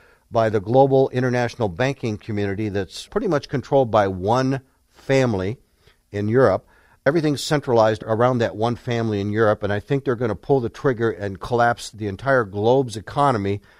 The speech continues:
close the banks, and everybody will be on the street rioting, and there'll be food shortages and that sort of thing. In addition, perhaps simultaneously, World War Three will happen, and it's virtually on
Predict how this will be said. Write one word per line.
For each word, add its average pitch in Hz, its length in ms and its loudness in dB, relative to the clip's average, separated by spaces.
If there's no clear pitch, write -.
close 143 300 4
the 123 80 -2
banks, 110 440 -2
and 107 160 -4
everybody 120 400 2
will 107 80 0
be 113 160 -2
on 107 160 0
the 90 80 -8
street 107 280 -8
rioting, 107 600 0
and 92 340 -8
there'll 101 100 -4
be 92 140 -8
food 127 300 -4
shortages 104 580 -4
and 101 140 -8
that 120 120 -2
sort 95 200 -8
of 80 60 -14
thing. 82 300 -10
In 127 140 -6
addition, 117 680 -4
perhaps 135 400 2
simultaneously, 165 1080 0
World 127 360 2
War 123 200 2
Three 139 300 2
will 107 180 2
happen, 110 420 -4
and 120 280 0
it's 113 260 -4
virtually 135 420 2
on 123 300 4